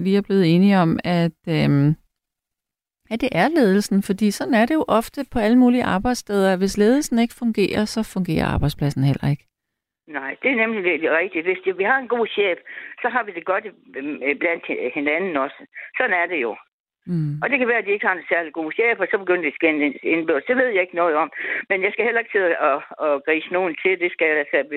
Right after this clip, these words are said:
Speaker 2: bestemt ikke. Men det er bare de oplevelser, jeg selv har haft derinde, og jeg ved også andre, de har haft det. Og sådan, ikke? Og så
Speaker 1: Mm.
Speaker 2: vil jeg jo gerne rose, øh, Føtex, men, øh, vi skulle godt nok have haft en Irma her i Hjørring. <laughs>
Speaker 1: Tager du nogensinde, øh, forbi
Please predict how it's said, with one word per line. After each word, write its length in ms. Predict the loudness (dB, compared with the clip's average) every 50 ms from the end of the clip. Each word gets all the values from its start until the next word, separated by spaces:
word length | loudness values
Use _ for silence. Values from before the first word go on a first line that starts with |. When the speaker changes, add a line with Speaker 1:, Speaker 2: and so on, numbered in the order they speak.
| -10 -8 -8
Speaker 2:
bestemt 480 | -8 -8 -8 -4 -2 -2 -2 -2 -2
ikke. 180 | -2 -2 -2 _ -10 -10 -10 -10 -10 -10
Men 100 | -6 -4
det 60 | -4
er 40 | -2 0 0
bare 120 | -2 -2 -2
de 80 | -4
oplevelser, 540 | -2 -2 -2 -2 -2 -2 -2 -2 -2 0 0
jeg 180 | 2 2 0 -2 -6 -6 -4
selv 180 | -4 -2 -2
har 80 | -2 0
haft 200 | 0 -2 -2 -2 _
derinde, 220 | -6 -6 -4 -2 -2
og 60 | -2
jeg 100 | 0 0
ved 140 | 0 0 0
også 200 | 0 -2 -2 -2 -2 -2
andre, 220 | -2 -2 -4 -4 -4
de 60 | -4
har 140 | -6 -4 -2
haft 200 | -2 -2 -4 -4 _ -12
det. 80 | -16 -14 _ -16 -16 -14 -14 -12 -12 -12 -12 -12 -14 -16 -16
Og 140 | -10 -8 -8 -4
sådan, 240 | -2 -2 -2 0 0
ikke? 200 | -2 -4 -4 -6 -12 -16 -18 -10 -8 -4 -4
Og 40 | -2 -2 -2
så 60 | -2
Speaker 1:
Mm. 60 | -2
Speaker 2:
vil 80 | -2 -2
jeg 120 | -4 -4 -4
jo 40 | -4
gerne 220 | -4 -4 -4 -6 -8 -14 -14
rose, 400 | -8 -6 -4 -4 -4 -4 -4 -4
øh, 160 | -4 -4 -4 -2
Føtex, 300 | 0 0 0 0 -2 -4 -4 -2
men, 220 | -2 -2 0 0
øh, 140 | 0 0 -2 -6 _ _ _ _ _ -12 -12 -12 -10
vi 80 | -8 -8
skulle 220 | -4 -4 -2 0 0
godt 120 | 0 2 2
nok 140 | 0 0 0
have 100 | -2 -2 -2 -4
haft 120 | -4 -4
en 100 | -10 -10
Irma 320 | -4 -2 -2 -2 -2 -4
her 180 | -2 0 -2 -2
i 60 | 0
Hjørring. 360 | 0 0 0 0 -2 -2 -6 -10 -8 -8 -8 -4 -4 -4 -4 -4 _ -10 -8
<laughs> 640 | _ -10 -12 -12 _ -6 -2 0 0 0 0 -2
Speaker 1:
Tager 100 | -2 -4 -4
du 80 | 0 0
nogensinde, 600 | 2 2 2 0 -2 -2 -2 0 0 2 2 0 0 0 2 2
øh, 220 | 4 4 4 4 2 0 -2
forbi 360 | -4 -2 0 -2 -2 -2